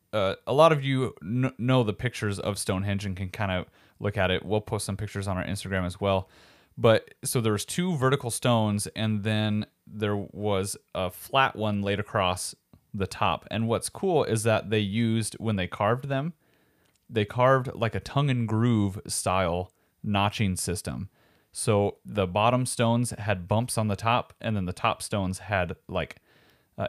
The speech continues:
impressions in them, so they would all fit snugly, almost like l-, giant Legos.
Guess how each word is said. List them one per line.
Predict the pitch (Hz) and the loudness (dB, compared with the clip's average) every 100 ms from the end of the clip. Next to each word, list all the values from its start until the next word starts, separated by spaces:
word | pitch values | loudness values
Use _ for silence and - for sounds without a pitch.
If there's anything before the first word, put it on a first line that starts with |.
| - | -4
impressions | 107 98 120 110 - 95 92 | -4 -2 0 0 0 -4 -4
in | - 98 90 | -4 -4 -2
them, | 87 87 | -4 -6
so | - 101 | -4 -4
they | 87 | -2
would | 87 87 | -4 -4
all | - 98 | -2 -4
fit | 92 - 104 - | -4 -6 -4 -4
snugly, | - - 98 82 82 - | -6 -2 -2 -2 -6 -2
almost | 107 104 | -2 0
like | 92 82 | -2 -2
l-, | 85 95 | -8 -8
giant | 107 98 92 | -4 -2 -2
Legos. | - 92 85 82 - - | -2 -2 0 -4 -8 -10